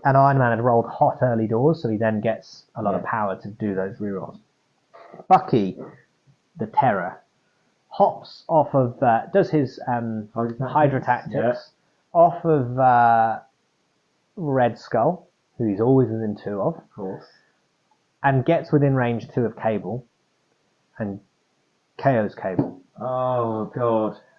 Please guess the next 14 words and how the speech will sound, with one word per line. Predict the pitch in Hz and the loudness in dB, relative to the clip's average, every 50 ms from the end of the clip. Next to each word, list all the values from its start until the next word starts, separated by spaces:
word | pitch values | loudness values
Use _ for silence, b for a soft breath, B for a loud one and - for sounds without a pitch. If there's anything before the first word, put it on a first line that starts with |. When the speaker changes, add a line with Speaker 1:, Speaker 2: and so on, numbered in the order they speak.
| b - | b -2
Speaker 1:
And, | - 147 147 143 151 - - | 0 0 2 0 -2 -2 -2
and | 151 156 156 | 0 2 2
I | 151 143 | 2 2
think | - - 185 170 156 143 | 2 2 0 2 2 2
this | 139 180 190 190 - | 2 2 2 2 2
was | 190 165 131 | 2 4 4
a | 143 | 2
big | 113 - - 170 156 139 127 | 0 2 2 2 4 4 4
moment | 135 139 135 131 123 113 101 107 | 4 4 4 4 4 2 0 -2
because | 110 110 - - 131 113 120 - - | -4 -4 -2 0 0 -2 -2 -6 -8
it | - 117 117 | -8 -6 -6
was | 123 107 95 - | -6 -8 -10 -12
seven, | - - - - 170 170 190 202 214 214 208 196 196 185 156 - - _ _ _ _ _ _ _ _ _ _ _ _ _ _ | -16 -6 -2 2 4 4 4 4 2 2 2 2 0 -2 -4 -6 -10 _ _ _ _ _ _ _ _ _ _ _ _ _ _
um, | - 131 120 117 117 113 113 113 110 110 110 107 | 0 2 2 2 2 0 0 -2 -2 -2 -4 -6